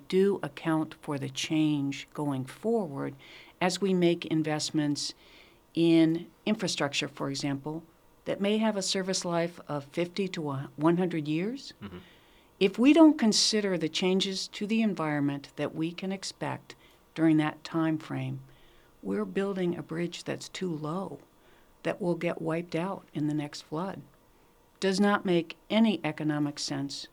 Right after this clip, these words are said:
Speaker 1: for any of us. We won't have that bridge for very long, and certainly our children won't have <laughs> use of that bridge a hundred years from now if we don't plan.
Speaker 2: Do you think that maybe part of the challenge here is, well,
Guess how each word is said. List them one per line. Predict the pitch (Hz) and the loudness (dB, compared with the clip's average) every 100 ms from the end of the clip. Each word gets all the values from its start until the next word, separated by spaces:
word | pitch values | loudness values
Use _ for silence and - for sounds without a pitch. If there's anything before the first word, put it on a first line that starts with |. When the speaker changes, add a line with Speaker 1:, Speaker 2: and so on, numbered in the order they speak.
| _ _ _ | _ _ _
Speaker 1:
for | 160 - | 0 6
any | 175 185 | 6 6
of | 147 | 4
us. | 131 131 - - - _ - - - _ - | 0 -6 -6 -8 -10 _ -20 -20 -20 _ 2
We | 180 | 6
won't | 214 220 196 | 8 8 6
have | 190 180 175 175 - - - | 4 6 6 4 -8 -20 -4
that | 160 165 | 2 4
bridge | 170 185 175 | 6 4 4
for | - | 0
very | 151 170 156 | 2 4 6
long, | 147 180 160 135 131 | 6 6 6 6 2
and | 139 | 0
certainly | 180 165 160 156 | 0 0 2 2
our | 139 | 2
children | 135 - 220 226 151 131 131 | -2 2 4 4 2 -2 -2
won't | 135 151 131 | 0 0 4
have | 175 - | 2 2
<laughs> | |
use | 170 - | 0 0
of | 165 | 4
that | 147 - | 4 4
bridge | 151 147 139 - - - | 2 2 -2 -8 -16 0
a | 151 | 4
hundred | 165 156 156 | 6 6 4
years | 151 147 | 4 2
from | 151 | 2
now | 147 143 143 143 - - | 2 4 2 0 -12 -6
if | 151 147 | -4 0
we | 151 | 2
don't | 143 135 | 2 0
plan. | - 139 98 131 - - - - - - | -2 0 0 -4 -14 -20 -20 -20 -20 -6
Speaker 2:
Do | - | 2
you | 120 120 | 6 6
think | 110 - 127 | 4 4 4
that | 127 127 | 4 4
maybe | 120 110 | 4 4
part | - 123 | 6 6
of | 104 | 6
the | |
challenge | 101 - 113 110 - | 4 4 6 4 2
here | 110 101 95 | 2 2 2
is, | 95 - - - - - - - - - | 0 -2 -8 -20 -20 -20 -20 -20 -16 -6
well, | 104 | -4